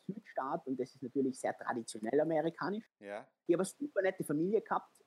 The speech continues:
Speaker 1: ähm, mit denen ich immer noch viel in Kontakt bin. Es war einfach, ähm, ja, es war einfach ein Riesenschock, weil es war einfach nicht so, wie man's aus den Filmen kennt, sondern es waren einfach viele Vorurteile.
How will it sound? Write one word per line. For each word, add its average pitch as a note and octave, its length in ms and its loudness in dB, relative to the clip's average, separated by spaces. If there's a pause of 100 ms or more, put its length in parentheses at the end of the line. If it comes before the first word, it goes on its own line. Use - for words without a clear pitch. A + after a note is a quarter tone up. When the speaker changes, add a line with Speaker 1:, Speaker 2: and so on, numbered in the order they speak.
(120)
Speaker 1:
ähm, C#3 240 0
mit C#3+ 100 -2
denen D3+ 140 0
ich C3 80 -2
immer E3 120 0
noch C#3 100 -4
viel E3 120 -4
in C#3+ 60 -2
Kontakt A#2 380 -6
bin. E3+ 200 -2 (280)
Es - 180 -2
war E3 140 6
einfach, G#3+ 340 2 (520)
ähm, D#3 520 0 (680)
ja, E3+ 220 -6
es F3+ 120 -4
war E3+ 100 4
einfach F#3+ 160 -2
ein G3+ 80 -2
Riesenschock, - 720 -4
weil F#3 320 4 (340)
es - 240 -6
war G#3+ 260 0
einfach E3+ 260 -4
nicht E3 140 -4
so, D#3+ 140 2
wie E3+ 60 -2
man's E3 140 -2
aus E3 120 -2
den D#3 80 -6
Filmen F3+ 280 -4
kennt, G3+ 300 0
sondern D#3+ 220 -4
es D3 140 -4
waren E3 160 -4
einfach D3+ 160 -6
viele F3+ 220 0
Vorurteile. C#3+ 840 2